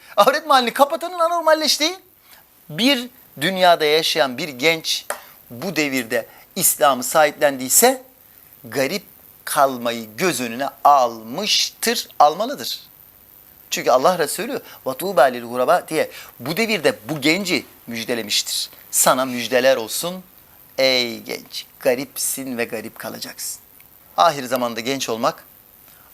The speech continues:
ateşten koru eline tutmaktır. Allah Resulü sallallahu aleyhi ve sellem'in tarifiyle imanın ateş koru gibi olacağı, tutanın elini yakacağı, bırakanın imanının gideceği bir çağda yaşadığını bilmelisin de-, değerli dostum.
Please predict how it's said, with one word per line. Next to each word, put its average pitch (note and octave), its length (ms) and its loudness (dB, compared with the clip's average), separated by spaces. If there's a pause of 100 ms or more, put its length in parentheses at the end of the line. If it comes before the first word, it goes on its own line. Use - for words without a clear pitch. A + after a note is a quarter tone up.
ateşten D#3+ 760 -6
koru B2+ 260 -8
eline A#2 360 -10
tutmaktır. - 580 -16
Allah C3 260 -6
Resulü A#2 260 -14
sallallahu A2 360 -4
aleyhi G#2+ 100 2
ve - 40 -12
sellem'in G#2+ 180 -14
tarifiyle A2 600 -6 (360)
imanın C#3 580 -2
ateş - 300 0
koru C3+ 260 -8
gibi A#2 200 -6
olacağı, C#3 480 2 (180)
tutanın A#3+ 400 4
elini C#4+ 260 4
yakacağı, C4 520 2
bırakanın A#3 360 2
imanının A3+ 680 0
gideceği G#3 680 -2
bir D#4 240 4 (640)
çağda D#3 340 4
yaşadığını C3 520 -2
bilmelisin A#2 580 -4
de-, A2+ 220 -12
değerli G#2 260 4
dostum. - 320 -8